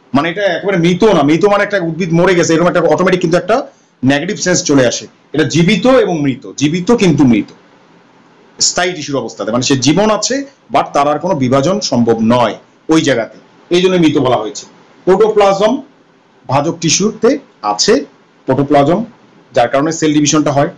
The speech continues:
আর স্থায়ী টিস্যুতে কোনো protoplasm নাই বা থাকে না। কোষ বিভাজন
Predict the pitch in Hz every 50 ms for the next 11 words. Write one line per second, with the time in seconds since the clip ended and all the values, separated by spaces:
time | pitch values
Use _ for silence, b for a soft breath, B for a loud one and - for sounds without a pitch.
0 | _ _ _ _ _ _ - 117 139 196 254 - - _ _ _ _ _ _ -
1 | - - - - - 131 - - - 160 170 165 165 143 - 165 180 175 - 175
2 | 175 - - 120 113 131 123 123 135 131 131 127 185 220 269 - - _ _ _
3 | _ _ 123 117 117 127 143 143 131 113 101 98 139 180 254 277 - - _ _
4 | _ _ - - 160 - - 120 107 98 - _ _ _ _ _ _ _ _ _
5 | _ _ _ _ _ _ _ _ _ _ _ 160 180 190 185 151 180 202 202 196
6 | 196 214 226 247